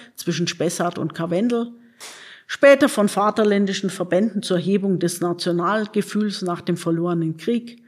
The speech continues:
und im N-S-Staat zum Einschwören auf die Ideologie von Rasse, Blut und Volkstum.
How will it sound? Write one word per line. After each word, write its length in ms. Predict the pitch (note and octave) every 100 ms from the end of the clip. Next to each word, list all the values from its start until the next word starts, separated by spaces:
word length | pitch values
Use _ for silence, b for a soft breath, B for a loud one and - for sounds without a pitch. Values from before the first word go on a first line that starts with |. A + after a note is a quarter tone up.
| B B B B B -
und 100 | A#3+
im 140 | A#3
N-S-Staat 960 | F3 F#3 - A3 - - G3+ G3+ - -
zum 200 | - F3
Einschwören 680 | - G3+ A#3+ - G3 G3 G3
auf 200 | - F3
die 160 | - -
Ideologie 680 | F3 E3+ D#3+ D#3+ D#3+ G#3+ G#3
von 240 | - D#3+
Rasse, 580 | D#3+ E3 G3 - E3+ E3 - _
Blut 500 | E3 E3 E3 E3 - _ -
und 100 | G3+
Volkstum. 600 | - - - - -